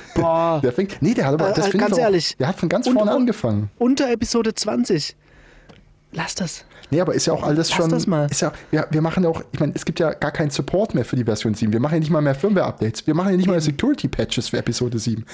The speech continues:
Speaker 2: Also ich würd sagen,
Speaker 1: Eben.
Speaker 2: Episode sieben ist raus, ne?
Speaker 1: Ist raus, ja.
Speaker 2: Ja.
Speaker 1: Ähm, ich, ich muss gestehen, dass ich den Link verkackt hab. Hi.
Speaker 2: Ja, hi. Übrigens, ja, ist Robert. Äh, ich kann ihm
Speaker 1: Ja.
Speaker 2: dann, er fragt nach deiner Adresse.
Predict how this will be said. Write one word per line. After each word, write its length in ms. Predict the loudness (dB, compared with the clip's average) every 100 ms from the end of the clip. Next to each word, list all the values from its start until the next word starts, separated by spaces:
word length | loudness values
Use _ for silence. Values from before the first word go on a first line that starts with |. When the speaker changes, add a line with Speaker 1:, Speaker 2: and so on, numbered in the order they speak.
| -10 -2
Speaker 2:
Also 140 | 0
ich 60 | 0
würd 120 | 0
sagen, 280 | 0 0 0
Speaker 1:
Eben. 80 | -2
Speaker 2:
Episode 380 | -2 0 2 2
sieben 240 | 2 0
ist 160 | 0 -2
raus, 340 | -2 -4 -6 -12 -20 _
ne? 140 | -2 -2 -8 -20 -20 -8
Speaker 1:
Ist 200 | -6 -4
raus, 280 | 0 0 0
ja. 320 | 0 0 0
Speaker 2:
Ja. 200 | 0 0
Speaker 1:
Ähm, 180 | -2 -8 -10 -10
ich, 200 | -8 -6
ich 160 | -4
muss 140 | -4 -4
gestehen, 300 | -4 -2 -2
dass 200 | -2 -6
ich 200 | -6 -2
den 160 | 0
Link 160 | 0 -2
verkackt 400 | -8 -8 -8 -10
hab. 160 | -8
Hi. 260 | -4 -2 -4 -2
Speaker 2:
Ja, 300 | 0 0 -2 -10 -4
hi. 200 | -2 -2 0
Übrigens, 300 | 0 0 0
ja, 180 | 0 0
ist 160 | 0 -2
Robert. 400 | 0 0 -2 -6 -2
Äh, 140 | 0 0
ich 100 | 0
kann 200 | 0 2
ihm 40 | 0
Speaker 1:
Ja. 220 | -2 -6 -4
Speaker 2:
dann, 200 | -2 -2
er 80 | -4
fragt 240 | -4 -2 -2
nach 100 | 0
deiner 200 | 2 2
Adresse. 440 | 0 -2 -2 -4